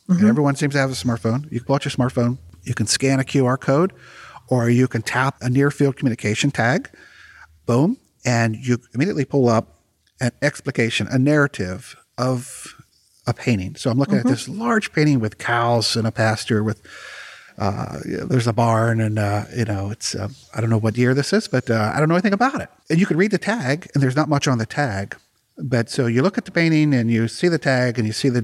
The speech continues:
Speaker 1: the painter and the date. That's all you have. But with this, you can pull out your phone and you could hear an
Speaker 2: Mm-hmm.
Speaker 1: explication of that, you know, a narrative. And, you know, we could put in some pastoral music, if
Speaker 2: Right.
Speaker 1: you will, to that,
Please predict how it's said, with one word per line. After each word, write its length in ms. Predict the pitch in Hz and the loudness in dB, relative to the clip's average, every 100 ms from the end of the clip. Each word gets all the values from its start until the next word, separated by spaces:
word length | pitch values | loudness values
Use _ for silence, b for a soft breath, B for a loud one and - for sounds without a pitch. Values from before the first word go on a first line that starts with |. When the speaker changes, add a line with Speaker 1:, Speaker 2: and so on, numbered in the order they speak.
| - | -2
Speaker 1:
the 100 | 113 | -2
painter 360 | 139 143 127 | 0 2 2
and 100 | 120 | 2
the 60 | 107 | 0
date. 260 | 135 107 - | 0 0 -2
That's 180 | 110 | -2
all 80 | 120 | 0
you 100 | 107 | 0
have. 220 | 123 104 - | -2 -2 -2
But 160 | 226 - B B B B B | -4 -4 B B B B B
with 160 | 151 | -2
this, 360 | - 147 147 - _ _ | 2 2 0 -4 _ _
you 140 | 147 147 | -2 0
can 140 | 135 | -2
pull 200 | - 135 | 0 2
out 220 | 127 123 | 2 0
your 60 | 123 | -2
phone 300 | 190 170 156 | 2 2 2
and 180 | 123 117 | -2 -2
you 160 | 113 | -2
could 120 | - 127 | -2 -6
hear 600 | - 254 190 104 135 - - | 0 2 4 2 -2 -6 -2
an 60 | 123 | 0
Speaker 2:
Mm-hmm. 40 | |
Speaker 1:
explication 760 | 123 185 170 190 123 - 113 135 - _ | 2 2 4 4 2 -2 -6 -10 -20 _
of 180 | 123 113 | -6 -2
that, 380 | - 98 110 - - - | 0 0 -2 -10 -10 0
you 40 | |
know, 100 | 113 | 2
a 80 | 113 | 4
narrative. 540 | 120 127 123 - 101 | 2 2 2 -2 -4
And, 340 | 110 110 110 127 | -2 0 -2 0
you 60 | |
know, 200 | 175 156 | 2 2
we 160 | 160 131 | 2 0
could 180 | - 131 | -2 0
put 100 | 135 | 2
in 160 | 135 135 | 2 2
some 240 | 135 127 B B B B B | 0 -2 B B B B B
pastoral 500 | - 151 - 156 143 | -4 -4 0 2 2
music, 560 | 131 147 151 127 98 - | 2 2 2 0 -4 -4
if 80 | 113 | 0
Speaker 2:
Right. 160 | 202 | 2
Speaker 1:
you 60 | 190 | 4
will, 220 | 120 117 | 2 0
to 120 | 113 110 | -2 0
that, 420 | 110 107 101 | 0 2 0